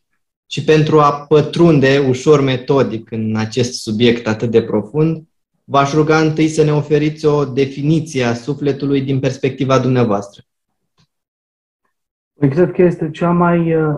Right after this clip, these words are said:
Speaker 2: <clears throat> uh, aș spune, uh, cea mai rațională parte din noi, cea mai plină de sens.
Speaker 1: Ce paradoxal!
Speaker 2: Da, <laughs> pentru că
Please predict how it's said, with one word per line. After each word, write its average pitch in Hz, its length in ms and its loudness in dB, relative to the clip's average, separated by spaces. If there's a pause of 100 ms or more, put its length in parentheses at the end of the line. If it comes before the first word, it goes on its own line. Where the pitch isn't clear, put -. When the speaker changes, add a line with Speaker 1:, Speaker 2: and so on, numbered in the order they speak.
Speaker 2:
<clears throat> 160 400 0 (400)
uh, 139 320 -2 (100)
aș 131 140 -6
spune, 151 640 -2 (640)
uh, 135 240 0
cea 156 160 0
mai 160 200 2
rațională 151 720 2
parte 123 340 -4
din 123 180 0
noi, 113 280 -4 (1040)
cea 156 200 0
mai 151 300 2
plină 156 340 0
de 139 140 2
sens. 131 540 -4 (220)
Speaker 1:
Ce 123 200 2
paradoxal! 120 800 2 (760)
Speaker 2:
Da, 131 360 4
<laughs> - 60 -6
pentru 135 380 -6
că 139 500 2